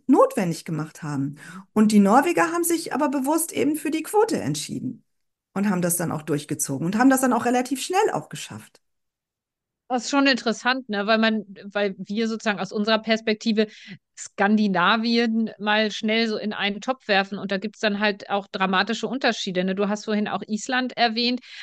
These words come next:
Speaker 2: Auch da gibt's, ähm, so eine Mischung, glaub ich, ne? Aus, ähm, freiwilligen Vereinbarungen und aber eben auch Gesetzen, ne?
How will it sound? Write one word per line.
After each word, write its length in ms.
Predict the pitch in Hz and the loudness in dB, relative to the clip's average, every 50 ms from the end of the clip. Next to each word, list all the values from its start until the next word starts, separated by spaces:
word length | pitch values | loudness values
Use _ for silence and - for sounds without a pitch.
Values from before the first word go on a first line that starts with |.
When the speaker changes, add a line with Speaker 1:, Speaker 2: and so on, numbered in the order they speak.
| - 190 | -12 -4
Speaker 2:
Auch 160 | - 202 190 - | -2 -2 -2 0
da 300 | - - 180 180 196 226 | 0 2 2 4 4 2
gibt's, 500 | 226 233 247 226 - - - - - - - | 0 -2 -4 -6 -8 -14 -16 -16 -14 -6 0
ähm, 540 | 214 220 220 220 220 220 214 208 214 208 _ _ _ _ - | 2 2 4 4 4 4 2 0 -2 -6 _ _ _ _ -2
so 120 | - 226 | 2 4
eine 120 | 226 233 | 6 6
Mischung, 440 | 220 220 262 - - 320 240 202 190 | 8 6 6 4 2 0 0 0 -2
glaub 260 | 190 196 175 175 170 | -2 -2 -2 0 -2
ich, 160 | 175 180 - 214 | -2 -4 -6 -4
ne? 100 | 220 277 330 - - | -4 -2 -2 -4 -4
Aus, 380 | - 220 226 226 220 - - - - | -2 -2 -2 -2 -4 -6 -10 -18 -8
ähm, 460 | - - 220 214 208 208 208 202 208 208 208 _ _ _ _ _ _ _ _ _ _ _ _ _ _ _ _ _ _ _ _ _ _ _ _ _ | -2 -2 0 0 0 -2 -4 -4 -6 -8 -10 _ _ _ _ _ _ _ _ _ _ _ _ _ _ _ _ _ _ _ _ _ _ _ _ _
freiwilligen 1200 | - - 196 208 240 269 277 240 240 269 247 240 254 240 220 226 233 226 220 220 220 208 - - _ _ | -4 0 2 4 6 6 4 4 2 0 2 2 0 0 0 -2 -2 -2 -2 -2 -4 -6 -8 -12 _ _
Vereinbarungen 1000 | - 220 - - 208 214 233 262 285 294 269 285 277 269 285 277 269 269 269 262 247 | -4 -4 -2 0 2 2 2 2 2 2 2 2 4 4 2 2 0 -2 -2 -2 -4
und 360 | - 247 247 269 294 - - | -6 -4 -4 -4 -4 -2 -2
aber 240 | 240 233 247 233 - | 0 0 0 0 0
eben 180 | 233 240 240 | -2 -2 -2
auch 200 | - - 233 - | -2 -4 -4 -2
Gesetzen, 560 | - 226 208 226 285 - - - - 170 151 156 | -2 0 0 0 0 -2 -4 -12 -14 -14 -12 -10
ne? 160 | 165 202 | -8 -8